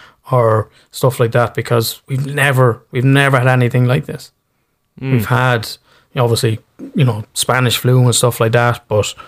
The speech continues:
Speaker 1: that just wiped people out and that was the end of it. But what, what we've had now with lockdown, and it's so hard to see or imagine how life is going to be now.
Speaker 2: Mm.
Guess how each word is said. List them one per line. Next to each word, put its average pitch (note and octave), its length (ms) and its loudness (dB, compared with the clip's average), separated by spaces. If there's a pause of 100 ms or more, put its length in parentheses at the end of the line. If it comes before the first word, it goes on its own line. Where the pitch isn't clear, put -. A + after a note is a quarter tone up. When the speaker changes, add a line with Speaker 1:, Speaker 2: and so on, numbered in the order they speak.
(360)
Speaker 1:
that A2+ 140 -10
just - 180 -2
wiped A#2+ 220 0
people A2+ 260 0
out A#2 140 2
and A#2 80 0
that A2 100 2
was G#2+ 120 -4
the A2+ 60 0
end D3+ 140 2
of E3+ 80 -4
it. - 120 -10
But - 180 -12
what, B2+ 180 -2
what A#2 180 0
we've A#2+ 140 -2
had C3+ 200 2
now B2+ 220 2
with A2+ 140 -4
lockdown, A#2+ 600 0
and G#2+ 200 -8 (680)
it's C3 200 -4
so D#3+ 280 4
hard C3+ 340 4
to A2+ 80 0
see B2+ 540 2 (320)
or A#2+ 100 0
imagine A#2 460 0
how A#2 220 2
life A#2 280 2
is A2 80 -2
going A2 180 -2
to - 100 -12
be C3+ 160 0
now. D3 180 -2 (460)
Speaker 2:
Mm. G#2+ 300 -6